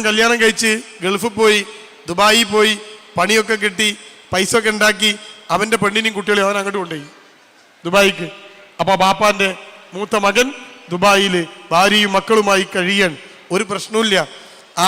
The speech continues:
വീട്ടിനകത്ത് ആറ് ബെഡ്റൂം, അതിൽ അൻ-, മൂന്നെണ്ണം ഒഴിഞ്ഞു, മൂന്നെണ്ണത്തിൽ ആളുണ്ട്. രണ്ടാമത്തെ മകൻ, അവൻ എം ബി എ കാരനാണ്, അവൻ കുവൈത്തിൽ വർക്ക് ചെയ്യുന്നു. അവൻ, അവൻ അവിടെ ഇങ്ങനെ ജോലിയൊക്കെ ചെയ്തപ്പോൾ അവന് മനസ്സിലായി ഭാര്യനെ അങ്ങോട്ട് കൊണ്ടുപോകാൻ നല്ലത്.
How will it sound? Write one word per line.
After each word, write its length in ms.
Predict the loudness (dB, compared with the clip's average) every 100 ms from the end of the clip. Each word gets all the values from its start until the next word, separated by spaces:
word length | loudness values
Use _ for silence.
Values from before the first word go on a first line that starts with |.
| 0
വീട്ടിനകത്ത് 560 | -2 -2 -2 -2 0 2 2 4
ആറ് 260 | 4 2 2
ബെഡ്റൂം, 340 | 2 4 4 4 2 -6 -16 -4
അതിൽ 160 | 0 2 2
അൻ-, 260 | 0 -4 -8 -14 -16 -4
മൂന്നെണ്ണം 500 | -2 0 0 -2 -4 -6 -6 -2
ഒഴിഞ്ഞു, 340 | -2 -2 -4 -4 -18 -20 -10
മൂന്നെണ്ണത്തിൽ 460 | -4 -2 -2 -2 2 2
ആളുണ്ട്. 300 | 2 -2 -8 -10 -14 -8
രണ്ടാമത്തെ 400 | -2 0 0 0
മകൻ, 220 | 2 0 -2 -12 -10 -6
അവൻ 100 | -2 -2
എം 60 | -2 2
ബി 80 | 2
എ 20 | 4
കാരനാണ്, 360 | 2 2 -2 -2 -14 -20 -6 -4
അവൻ 120 | -4 -6
കുവൈത്തിൽ 420 | -2 0 2 0 0
വർക്ക് 200 | 0 0 -2
ചെയ്യുന്നു. 260 | -2 -6 -14 -20 -20 -8 -2
അവൻ, 140 | -2 -2 -12 -20 -20 _ _ _ _ _ _ _ _ _ _ 2
അവൻ 120 | 4 4
അവിടെ 140 | 2 2
ഇങ്ങനെ 160 | 2 0
ജോലിയൊക്കെ 340 | 2 0 0 0
ചെയ്തപ്പോൾ 280 | 0 0 0
അവന് 120 | 0 0
മനസ്സിലായി 420 | -2 0 2 0 -4 -20 -20 -2
ഭാര്യനെ 320 | 2 2 2 0
അങ്ങോട്ട് 200 | -2 -2
കൊണ്ടുപോകാൻ 320 | -2 0 -2 -2
നല്ലത്. 240 | -2 -4